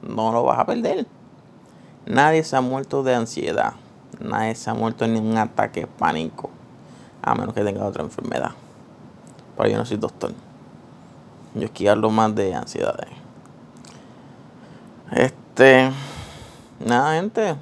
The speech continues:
Hoy es un lindo día para salir, para janguear, para ir para la placita, para Santurce, para San Juan,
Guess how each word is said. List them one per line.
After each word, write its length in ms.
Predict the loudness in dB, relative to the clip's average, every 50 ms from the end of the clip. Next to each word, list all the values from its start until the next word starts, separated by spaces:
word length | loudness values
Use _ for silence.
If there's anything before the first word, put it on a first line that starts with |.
| -10 -20 -20 -20 -20 -12 -8
Hoy 140 | -4 -2
es 60 | 0 0
un 280 | 0 0 0 -2 -2
lindo 260 | -2 -2 0 0 0
día 240 | 0 2 0 0 2
para 240 | 4 6 6 6 4
salir, 380 | 4 4 4 4 4 0 -2 -6 -8 -12 -20 -20 -20 -20 -20 -20 -20 -20 -16 -8 -4
para 200 | -2 -2 -2 -2
janguear, 580 | -2 -4 2 6 8 8 8 6 2 -4 -8 -10 -14 -18 -20 -20 -20 -20 -20 -20 -20 -20 -20 -20 -20 -20 -20 -20 -20 -20 -14 -6 -4
para 140 | -2 -2
ir 80 | -2 -2
para 240 | 0 2 4 4 4
la 80 | 2
placita, 680 | 2 -2 -6 -6 -6 -4 -4 -2 -2 0 2 2 2 2
para 100 | 0 -6
Santurce, 640 | -8 -12 -10 -6 -2 0 0 0 0 -2 -4 -8
para 140 | -8 -8 -8
San 120 | -12 -12 -10
Juan, 680 | -8 -6 -6 -4 -4 -4 -4 -4 -4 -4 -6 -8